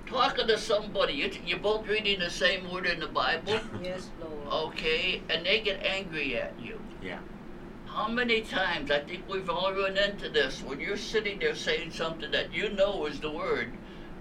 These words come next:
Speaker 1: and somebody gets upset.
Speaker 2: Yeah.
Speaker 1: And I even mentioned that,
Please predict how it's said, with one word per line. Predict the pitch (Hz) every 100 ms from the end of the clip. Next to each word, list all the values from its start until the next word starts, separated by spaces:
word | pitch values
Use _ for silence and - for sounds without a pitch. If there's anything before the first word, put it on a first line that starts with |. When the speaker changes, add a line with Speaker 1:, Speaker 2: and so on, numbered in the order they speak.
| -
Speaker 1:
and | 135 143
somebody | - 170 - 190 190
gets | - 196 190 208
upset. | 196 - - 196 208 - - - -
Speaker 2:
Yeah. | - - - - - - - - - - - - - - - - - - - - - - - - - - 123
Speaker 1:
And | 147
I | 180 185
even | 170 175
mentioned | 175 190 - 196 170
that, | 160